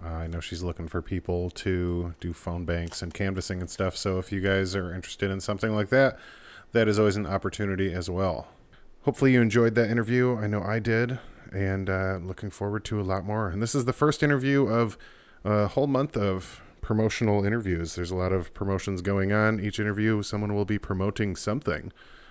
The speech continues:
Uh, I've got some artists, some musicians, um, some really amazing people on, and I hope you guys enjoy it. And I'll be mentioning some of the other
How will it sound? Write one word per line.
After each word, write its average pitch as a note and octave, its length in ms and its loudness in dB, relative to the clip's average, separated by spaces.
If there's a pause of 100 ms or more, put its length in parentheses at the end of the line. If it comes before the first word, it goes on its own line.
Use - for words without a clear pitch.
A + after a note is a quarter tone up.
(140)
Uh, E2+ 320 -2
I've E2+ 120 -6
got F2 160 -6
some D#2+ 160 -8
artists, A2+ 380 -2
some E2 160 -4
musicians, A2+ 840 -2 (460)
um, E2+ 180 -4
some - 180 -4
really G2+ 140 0
amazing F2 340 -2
people F2 320 -2
on, E2 360 -2 (200)
and E2+ 300 -4
I E2 60 -4
hope E2 180 -6
you E2+ 80 -8
guys F2 240 -4
enjoy F2 440 -4
it. G#2 140 -8 (440)
And F2 140 -2
I'll F2 120 -2
be F2 140 -2
mentioning F2+ 440 -2
some F2+ 220 -4
of F2 80 -4
the F2 140 -6
other F2+ 480 -2